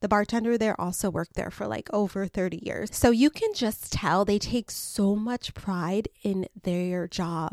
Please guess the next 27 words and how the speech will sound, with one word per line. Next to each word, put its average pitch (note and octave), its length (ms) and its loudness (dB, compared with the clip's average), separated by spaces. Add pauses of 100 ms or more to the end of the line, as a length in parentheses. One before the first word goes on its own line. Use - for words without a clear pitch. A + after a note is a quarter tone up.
(140)
and G3+ 460 2
the G3 80 0
food G3 340 -2
that F#3+ 120 2
is F#3 120 0
served E3+ 640 -2
and A3 300 0
the A3+ 80 2
reputation A3+ 880 -2
that F3+ 160 -4
this F#3 140 -4 (120)
restaurant - 460 -8
has. - 360 -6 (440)
So B3 220 2
it - 120 2
just, - 220 0
it - 80 -4
makes C#4 260 2
you D#4+ 100 4
really G#3+ 400 2
appreciate A#3+ 840 -2
and G#3+ 180 -2
enjoy F#3 560 -2
the A3+ 140 -2
experience G3 840 -4
that F3+ 220 0
much F#3+ 280 -6